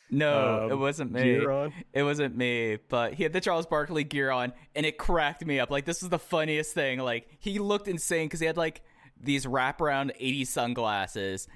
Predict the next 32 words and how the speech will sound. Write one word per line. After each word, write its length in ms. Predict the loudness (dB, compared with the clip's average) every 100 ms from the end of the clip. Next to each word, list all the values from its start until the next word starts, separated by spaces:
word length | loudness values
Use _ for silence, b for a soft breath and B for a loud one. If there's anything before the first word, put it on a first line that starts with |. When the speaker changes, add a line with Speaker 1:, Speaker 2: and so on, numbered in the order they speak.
| B -2
Speaker 1:
and 160 | 0
then 300 | 2 0 -4 b b -4
a 160 | -2 0
golf 340 | 0 0 2
polo 300 | 4 4 0
shirt 360 | -2 -2 -2 b b
and 140 | -4 -2
then 160 | -2
khakis 600 | -2 -2 -2 -2 -2 -2 -2
that 140 | -2
did 120 | -2
not 280 | -2 -4 -4
fit 140 | -4 -2
him 200 | -2 -2
right. 400 | -2 -2 -6 -10 -4
And 380 | -2 -2 -4 -6 b b b -4
eh, 120 | -2
he 120 | 0
had 200 | -2 -2
golf 260 | -2 -2 -2
shoes 200 | -4 -2
on, 140 | -2
but 100 | -2
they 60 | -2
were 140 | -2
insane 360 | -4 -4 -4 -2
looking 220 | -4 -4
golf 240 | -2 -2 -2
shoes. 280 | -6 -6 -12 b -8
And 120 | -4
Kenny 200 | 0 0
Omega 440 | 0 0 -2 -4